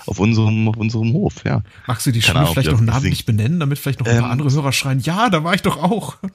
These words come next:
Speaker 1: <laughs> Das war das Askanische Gymnasium.
Speaker 2: Sehr schön.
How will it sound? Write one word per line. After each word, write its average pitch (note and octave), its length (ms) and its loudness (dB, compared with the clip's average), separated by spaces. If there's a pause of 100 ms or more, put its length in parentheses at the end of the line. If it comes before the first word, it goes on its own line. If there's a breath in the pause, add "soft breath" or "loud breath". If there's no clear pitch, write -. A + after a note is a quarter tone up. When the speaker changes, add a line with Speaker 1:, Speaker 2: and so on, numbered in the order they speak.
Speaker 1:
<laughs> - 280 -6
Das A2 200 -4
war G#2+ 100 4
das G#2+ 140 2
Askanische - 540 -4
Gymnasium. E2 520 -2 (1900 loud breath)
Speaker 2:
Sehr C3+ 220 2
schön. F#2+ 420 0